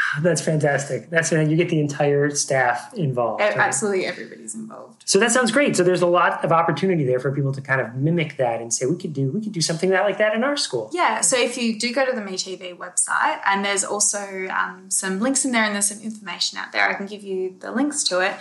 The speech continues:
Speaker 1: Yeah, we can definitely
Speaker 2: Um,
Speaker 1: put those right in the show notes.
Speaker 2: Yeah, a lot about, um, video self-modelling, the evidence behind it, and how it links with school-wide positive behaviour support, which I think is a bit of a, it's a thing here as
Speaker 1: Definitely
Speaker 2: well.
Speaker 1: a thing.
Speaker 2: It started
Speaker 1: Mm-hmm.
Speaker 2: over here. Um, so the links between, um,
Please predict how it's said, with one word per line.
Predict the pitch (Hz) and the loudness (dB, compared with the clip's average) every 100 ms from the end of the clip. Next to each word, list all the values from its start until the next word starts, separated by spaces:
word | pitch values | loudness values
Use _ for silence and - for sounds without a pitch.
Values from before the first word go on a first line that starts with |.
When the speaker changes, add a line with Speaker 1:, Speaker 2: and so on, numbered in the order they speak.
| - | -2
Speaker 1:
Yeah, | 165 | 0
we | 139 | 2
can | - | 2
definitely | 143 139 151 | 2 2 2
Speaker 2:
Um, | |
Speaker 1:
put | - | 2
those | 147 143 | 0 0
right | 147 | 0
in | 156 | 0
the | 147 | -2
show | 175 | -2
notes. | 165 117 | -2 0
Speaker 2:
Yeah, | 330 349 - | 2 4 2
a | |
lot | 214 214 | 2 2
about, | 214 185 - | 2 2 2
um, | 185 185 | 0 -2
video | 180 196 190 | -4 -4 -2
self-modelling, | 190 185 175 220 240 254 254 247 | -2 -4 -4 -4 -2 -6 -10 -6
the | 220 | -4
evidence | 185 190 185 - | -4 -6 -6 -6
behind | 180 - 196 208 | -6 -14 -14 -12
it, | 220 226 226 _ - _ - | -6 -6 -8 _ -20 _ -2
and | 185 190 185 | 0 2 0
how | 185 196 190 | 2 2 2
it | |
links | 196 190 - | -2 -2 -4
with | 202 190 185 190 | -2 -2 -2 0
school-wide | - - 208 196 190 | -2 0 0 0 -2
positive | 202 190 190 185 | -6 -8 -8 -10
behaviour | 185 202 214 | -12 -12 -4
support, | 240 262 226 311 403 - - | -2 -2 -4 -2 -2 -4 -12
which | 220 - - - - - - | -10 -6 -2 0 0 -4 -14
I | 110 | -12
think | - 226 220 | -2 0 0
is | 226 | 0
a | 226 | 0
bit | 233 | 0
of | 233 233 | -2 -4
a, | - - | -8 -10
it's | 226 | -6
a | 233 | -4
thing | 262 247 | -2 -2
here | 233 254 | -2 -4
as | 254 | 0
Speaker 1:
Definitely | 254 254 254 262 | 2 4 4 4
Speaker 2:
well. | 269 | 2
Speaker 1:
a | |
thing. | - | 2
Speaker 2:
It | - | 0
started | - 214 220 226 | 2 2 0 0
Speaker 1:
Mm-hmm. | 226 | -2
Speaker 2:
over | 233 233 | -2 -4
here. | 254 269 330 - - - - - | -2 -2 -2 -6 -18 -20 -6 0
Um, | 196 196 | 2 2
so | 196 208 | 2 2
the | 208 208 196 | 2 2 0
links | 208 208 - | -2 -2 -2
between, | 220 214 190 180 180 | -2 -4 -4 -4 -6
um, | 180 180 180 185 | -8 -8 -8 -10